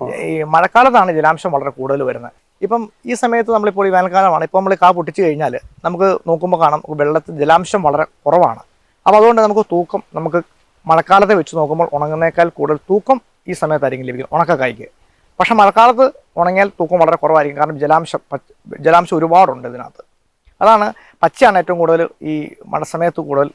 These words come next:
Speaker 2: എല്ലാവരും കൊടുക്കുന്നതിൻ്റെ ഒരു കാരണം. പിന്നെ ഉണങ്ങാനുള്ള ബുദ്ധിമുട്ടും ഉണ്ട്. പിന്നെ ഇപ്പം എല്ലായിടത്തും തന്നെ ഈ ഡ്രയറൊക്കെ ഉണ്ട്, ഉണങ്ങുന്നുണ്ട്. എങ്കിലും, ഏഹ്, എനിക്ക് തോന്നുന്നു ഉണ-, വേനൽ സമയത്ത് ഉണങ്ങുന്നതായിരിക്കും ഏറ്റവും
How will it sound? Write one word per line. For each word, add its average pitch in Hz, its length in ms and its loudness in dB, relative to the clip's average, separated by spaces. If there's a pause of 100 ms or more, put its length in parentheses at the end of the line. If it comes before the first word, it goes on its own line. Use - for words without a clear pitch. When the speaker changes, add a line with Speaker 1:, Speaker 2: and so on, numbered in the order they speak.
Speaker 2:
എല്ലാവരും 143 260 -2
കൊടുക്കുന്നതിൻ്റെ 131 440 -10
ഒരു 131 80 -8
കാരണം. 123 320 -6
പിന്നെ 175 140 0
ഉണങ്ങാനുള്ള 190 320 2
ബുദ്ധിമുട്ടും 190 420 2
ഉണ്ട്. 127 140 -4 (500)
പിന്നെ 151 120 -2
ഇപ്പം 175 140 2
എല്ലായിടത്തും 190 280 4
തന്നെ 202 120 0
ഈ 208 100 -2 (460)
ഡ്രയറൊക്കെ 202 400 6
ഉണ്ട്, 180 200 0 (240)
ഉണങ്ങുന്നുണ്ട്. 202 460 0 (100)
എങ്കിലും, 165 320 -6 (180)
ഏഹ്, - 80 -10
എനിക്ക് 180 240 -4
തോന്നുന്നു 202 320 2
ഉണ-, 185 240 2
വേനൽ 180 200 4
സമയത്ത് 202 300 -2
ഉണങ്ങുന്നതായിരിക്കും 190 640 0
ഏറ്റവും 175 260 -4